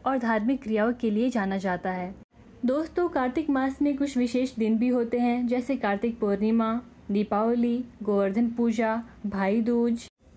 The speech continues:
कार्तिक मास में हमें सुबह उठकर स्नान करना चाहिए, पवित्र नदी या कुंड में नहाना चाहिए, मंदिर जाकर भगवान जी की पूजा करनी चाहिए, प्रार्थना करनी चाहिए, दिया जलाना चाहिए। कार्तिक मास में व्रत रखने की प्रथा है। आप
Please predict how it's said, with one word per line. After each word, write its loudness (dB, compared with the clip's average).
कार्तिक 0
मास 2
में 4
हमें 4
सुबह 0
उठकर 0
स्नान -2
करना -2
चाहिए, -2
पवित्र 0
नदी 2
या 2
कुंड 2
में 4
नहाना 0
चाहिए, -2
मंदिर 2
जाकर 0
भगवान 0
जी -2
की -2
पूजा 2
करनी 0
चाहिए, 0
प्रार्थना -4
करनी -2
चाहिए, -2
दिया 0
जलाना -2
चाहिए। -4
कार्तिक 0
मास 2
में 0
व्रत -2
रखने 0
की 0
प्रथा -4
है। -4
आप -6